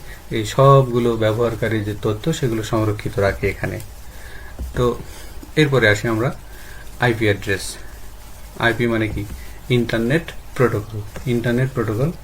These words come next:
অ্যাড্রেস। ইন্টারনেটে যুক্ত প্রতিটি কম্পিউটারের একটি নিজস্ব আইডেন্টিটি থাকে। প্রত্যেকটা কম্পিউটারের একটি আইডেন্টিটি থাকে যদি সেটি ওই তোমার ইন্টারনেটে সংযুক্ত থাকে।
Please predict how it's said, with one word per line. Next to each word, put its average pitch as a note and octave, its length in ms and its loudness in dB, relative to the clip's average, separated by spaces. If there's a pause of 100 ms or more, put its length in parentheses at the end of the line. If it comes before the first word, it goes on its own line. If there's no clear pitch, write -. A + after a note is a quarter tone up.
অ্যাড্রেস। G2 360 -2 (640)
ইন্টারনেটে D#3 720 6
যুক্ত B2 580 2 (380)
প্রতিটি C#3 420 6
কম্পিউটারের B2 680 4
একটি A#2 240 2
নিজস্ব A#2+ 460 4
আইডেন্টিটি G#2+ 600 0
থাকে। G#2 320 -2 (1120)
প্রত্যেকটা D#3 500 2
কম্পিউটারের G#2+ 600 2 (280)
একটি E3 300 -2 (200)
আইডেন্টিটি A2+ 600 0
থাকে A2 300 0
যদি A#2 200 0
সেটি C3 340 -2
ওই G#2 380 -2 (160)
তোমার G#2 240 -2
ইন্টারনেটে A2+ 460 0
সংযুক্ত G#2+ 500 -2
থাকে। G2+ 300 -6